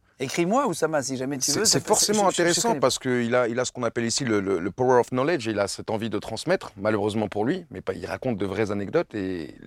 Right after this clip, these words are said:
Speaker 2: les gens, les pauvres, qui ne sont pas forcément confrontés à ces réalités-là parce qu'ils n'ont pas c-, ces, ces vies-là, vu qu'ils restent chez eux à jouer à Fortnite toute la journée. Donc, euh, ouais, l'émission Fortnite, bien sûr, t'es top un, mais lui, il est peut-être top un dans la vie.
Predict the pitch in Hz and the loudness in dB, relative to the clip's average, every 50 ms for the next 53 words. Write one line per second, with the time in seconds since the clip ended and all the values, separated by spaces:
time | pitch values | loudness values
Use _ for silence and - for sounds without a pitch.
0 | - _ - 82 71 - 104 107 98 120 131 127 110 101 - - 131 139 - - | -20 _ -16 -14 -8 -4 -2 -2 0 0 0 0 0 -2 -2 -2 -2 -2 -2 -6
1 | - - - 92 - - 90 - 123 - - - - - 110 107 - - 101 - | -14 -12 -12 -10 -10 -8 -2 -2 -2 -2 -2 -8 -6 -4 -4 -4 -4 -4 -8 -8
2 | - 113 98 - 117 101 92 - - - 92 98 98 98 92 - 104 127 156 - | -8 -8 0 2 2 2 2 -2 -8 -6 -4 -2 -2 -2 -2 -2 0 0 0 -2
3 | - 92 - - - 92 92 85 - 107 101 - - - - - - - - - | -4 -10 -10 -8 -8 -8 -8 -6 -6 -6 -6 -6 -12 -14 -14 -16 -16 -14 -12 -12
4 | - - - 101 82 90 101 113 120 107 - 90 - 92 90 90 92 - - 101 | -12 -8 -8 -6 -4 0 2 2 2 0 -4 -10 -8 -6 -6 -4 -6 -4 -4 -4
5 | 90 101 110 104 92 92 87 92 90 85 - - - - 98 92 - 98 - 92 | 0 0 2 2 2 2 0 -4 -4 -4 -6 -10 -6 -6 -6 -6 -6 -4 -4 -2
6 | 87 87 95 123 160 165 _ _ _ - _ - - - - - - _ _ - | -2 -2 -2 -4 -4 -6 _ _ _ -20 _ -20 -20 -20 -20 -20 -20 _ _ -12
7 | 85 - - - - 85 - - - - - 123 127 107 92 92 95 87 - 90 | -12 -8 -8 -6 -4 -4 -4 -4 -6 -2 2 4 4 4 4 0 -2 -4 -6 -8
8 | - - - - 113 101 87 92 98 - - 104 - 101 - 101 - - 143 123 | -10 -10 -6 -4 -6 -4 -4 -6 -6 -6 -8 -6 -6 -4 -4 -4 -2 -2 -4 -4
9 | 107 98 95 92 92 90 90 90 87 95 104 95 92 87 - 92 - - 98 - | -4 -6 -8 -6 -6 -4 -4 -4 -4 -4 -2 -2 -2 -4 -4 -6 -4 -4 -4 -4
10 | 101 92 92 95 117 123 113 | -4 -4 -2 -2 -2 -2 -4